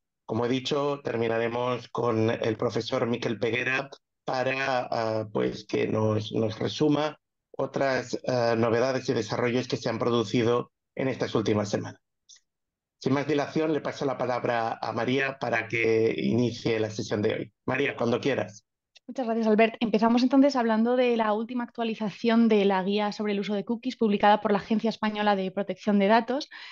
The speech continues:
Speaker 2: el pasado mes de julio y para cuya implementación se preveía un periodo de transición de seis meses. Eh, como sabéis, este periodo de seis meses finalizó el pasado once de enero,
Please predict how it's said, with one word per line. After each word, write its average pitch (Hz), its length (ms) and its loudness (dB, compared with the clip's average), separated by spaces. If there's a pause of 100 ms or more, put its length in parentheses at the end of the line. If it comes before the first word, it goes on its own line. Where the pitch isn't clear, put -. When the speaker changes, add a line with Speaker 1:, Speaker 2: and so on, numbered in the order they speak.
(520)
Speaker 2:
el 202 260 6
pasado 214 360 4
mes 220 260 6
de 214 120 2
julio 180 560 -4 (560)
y 247 280 2
para 214 320 6
cuya 240 240 4
implementación 262 500 2
se 247 140 -2
preveía 202 500 2
un 214 180 0
periodo 220 280 0
de 214 80 0
transición 214 680 -2
de 196 140 4
seis 190 360 -2
meses. - 520 -8 (220)
Eh, 190 420 2
como 202 160 4
sabéis, 240 400 6
este 220 240 -4
periodo 220 580 0
de 202 160 -6
seis 185 180 -4
meses 202 280 2
finalizó 196 440 -2
el 202 120 0
pasado 190 440 0
once 208 300 -4
de 196 120 -2
enero, 247 320 0